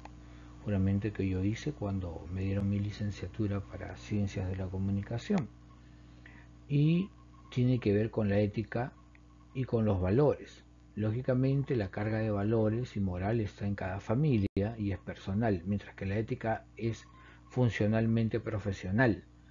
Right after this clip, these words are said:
Hay razones de credibilidad, de tipo informativo, de estatus profesional y también de unidad de la empresa informativa.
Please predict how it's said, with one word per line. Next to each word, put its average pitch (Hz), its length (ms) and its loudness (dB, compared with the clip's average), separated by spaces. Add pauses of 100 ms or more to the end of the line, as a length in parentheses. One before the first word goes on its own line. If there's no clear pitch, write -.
(580)
Hay 123 220 6
razones 110 400 2
de 110 100 2
credibilidad, 117 1000 2 (200)
de 101 280 -2
tipo 101 340 -2
informativo, 113 1040 0
de 107 140 -2
estatus 101 340 -6
profesional 110 840 0 (760)
y 139 140 0
también 120 280 4
de 123 80 6
unidad 110 260 6
de 110 80 4
la 107 80 4
empresa 98 320 0
informativa. 85 760 -6